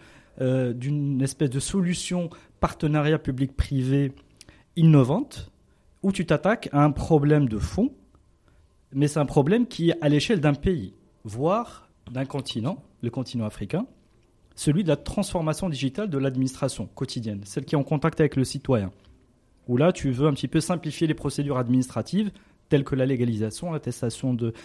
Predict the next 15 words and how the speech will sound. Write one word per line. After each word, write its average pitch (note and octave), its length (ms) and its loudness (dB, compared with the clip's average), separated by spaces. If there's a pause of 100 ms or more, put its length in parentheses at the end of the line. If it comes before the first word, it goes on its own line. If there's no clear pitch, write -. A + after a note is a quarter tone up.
(100)
résidence, A#2+ 460 -2
et D3+ 100 0
cetera. A#2 360 -4
On A2+ 40 -6
reparlera B2+ 440 -2
de A#2+ 100 -4
tout A#2 140 -10
ça A#2 120 -8
en A2 60 -4
détail, C#3+ 380 -4 (240)
mais A#2+ 80 -4
tu - 140 -4
as, B2 60 -2
tu - 360 -6
es, A2+ 80 -8